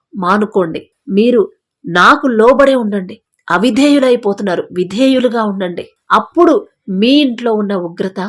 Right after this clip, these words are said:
నేను తీసేస్తానని తండ్రి చెప్తున్నాడు. యెహోవాకు లోబడియుండుడి, దేవునికి లోబడాలి. మనం ఎంత ప్రార్థన చేసినా సమస్యలు పోవు, దేవుని మాటకు లోబడితేనే పోతాయి.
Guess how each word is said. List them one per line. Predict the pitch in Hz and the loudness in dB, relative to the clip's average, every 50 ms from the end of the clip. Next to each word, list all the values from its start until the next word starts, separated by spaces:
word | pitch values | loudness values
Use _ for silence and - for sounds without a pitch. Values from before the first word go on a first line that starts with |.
| 254 - _ _ _ _ _ _ _ _ _ - | -12 -16 _ _ _ _ _ _ _ _ _ -2
నేను | 185 196 208 202 | -2 0 0 0
తీసేస్తానని | - 208 220 208 - 214 208 202 - 202 185 175 170 180 226 311 311 - _ _ _ _ _ _ _ _ _ - | -2 -4 -4 -2 -2 -4 -4 -4 -6 -8 -6 -6 -4 -4 -4 -6 -6 -10 _ _ _ _ _ _ _ _ _ -8
తండ్రి | 190 180 185 196 190 233 233 - - | -6 -6 -6 -4 -4 -4 -4 -4 -6
చెప్తున్నాడు. | - - - 180 165 175 170 165 165 - _ - | -8 -6 -8 -8 -6 -6 -6 -6 -8 -10 _ 2
యెహోవాకు | 185 196 - 269 269 262 247 226 208 220 233 214 - 254 | 2 2 2 4 6 6 6 6 4 0 -2 -2 -4 -4
లోబడియుండుడి, | 233 214 208 214 226 202 233 220 220 220 220 208 190 185 185 180 185 190 185 160 135 _ _ _ _ _ _ _ _ _ _ _ _ _ _ _ _ - | 0 2 2 2 2 2 0 -4 -4 -4 -4 -4 -2 0 0 2 2 2 0 0 -4 _ _ _ _ _ _ _ _ _ _ _ _ _ _ _ _ -20
దేవునికి | 170 - 208 208 214 240 262 254 269 262 247 254 247 | -10 -2 0 2 4 4 2 2 2 -2 -2 -2 -4
లోబడాలి. | 202 202 196 196 190 190 190 185 175 180 - - _ _ _ _ _ _ - | -2 -2 -4 -4 -4 -6 -8 -8 -8 -10 -12 -16 _ _ _ _ _ _ -2
మనం | 196 196 214 226 | 0 2 2 2
ఎంత | 214 190 180 175 196 226 220 - | 2 2 0 0 -2 -4 -6 -6
ప్రార్థన | 262 - - 233 208 202 233 247 240 254 262 240 220 254 | -8 -6 -6 -6 -4 -4 -4 -4 -2 -2 -2 -2 0 -2
చేసినా | 233 220 - 240 214 226 | -2 -2 -2 -4 -4 -4
సమస్యలు | 226 - 220 196 202 214 - - 196 190 | -4 -6 -6 -4 -4 -6 -6 -6 -6 -6
పోవు, | 185 - 202 180 165 - - - _ _ _ _ _ _ - | -6 -6 -6 -6 -6 -6 -8 -12 _ _ _ _ _ _ -18
దేవుని | 165 165 202 196 208 214 233 254 240 262 240 254 247 | -4 0 4 4 6 6 4 4 2 0 -2 -2 -4
మాటకు | 226 202 185 175 180 180 190 269 277 302 285 285 254 | -4 -4 -4 -2 0 2 0 0 0 -2 -2 -2 -2
లోబడితేనే | 220 196 202 190 185 - 180 - - - 175 180 185 180 175 180 226 277 | -2 0 -2 -2 -2 -4 -6 -6 -6 -6 -6 -6 -6 -6 -2 0 0 0
పోతాయి. | 269 - 226 202 208 208 - 208 208 - | 0 -2 -6 -6 -6 -8 -10 -14 -14 -14